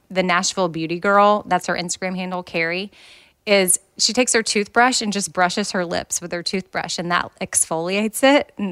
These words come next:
it's, like, a really easy way to kinda get it. Um, I also have a face exfoliant that I use, and sometimes I'll just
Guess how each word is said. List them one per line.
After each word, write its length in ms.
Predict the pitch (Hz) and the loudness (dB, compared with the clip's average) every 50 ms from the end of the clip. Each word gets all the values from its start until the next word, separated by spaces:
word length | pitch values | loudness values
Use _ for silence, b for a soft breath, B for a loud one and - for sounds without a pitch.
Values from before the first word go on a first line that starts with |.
| 190 | -6
it's, 100 | - - | -8 -6
like, 240 | - 165 165 - - _ | -6 -6 -6 -6 -12 _
a 40 | 175 | -12
really 240 | 170 170 170 165 156 | -12 -10 -10 -10 -12
easy 300 | 151 175 180 170 175 160 | -12 -12 -10 -10 -10 -8
way 180 | - 160 156 | -6 -8 -6
to 100 | 160 170 | -8 -8
kinda 260 | - - 180 165 160 156 | -6 -4 -4 -4 -4 -4
get 180 | - 170 165 | -4 -2 0
it. 180 | 175 175 - B B B B B B B - | 0 -2 -2 B B B B B B B 0
Um, 180 | 196 196 190 | 0 2 2
I 100 | - - | 2 2
also 240 | 202 226 233 - 269 | 2 2 2 2 2
have 220 | 247 240 220 190 180 | 2 2 2 4 4
a 120 | 175 170 | 2 2
face 840 | - - - - - - - 208 202 196 208 190 - - - - - | 0 -8 -18 -20 -12 -4 -2 0 0 0 0 -2 -4 -4 -6 -8 -10
exfoliant 800 | - - - - - - - 208 202 208 208 202 202 202 202 - | -14 -14 -14 -14 -6 0 2 4 4 4 2 2 0 0 -2 -2
that 120 | - 208 202 | -2 0 0
I 80 | 196 | 0
use, 600 | 196 190 180 202 202 196 196 196 196 196 - - | 0 -2 -2 -2 -2 0 0 -2 -2 -4 -4 -4
and 100 | 170 180 | -6 -6
sometimes 360 | - 202 196 196 190 175 165 | -6 -6 -4 -4 -4 -4 -4
I'll 100 | 170 170 | -6 -6
just 240 | 165 175 175 - - | -6 -8 -12 -12 -16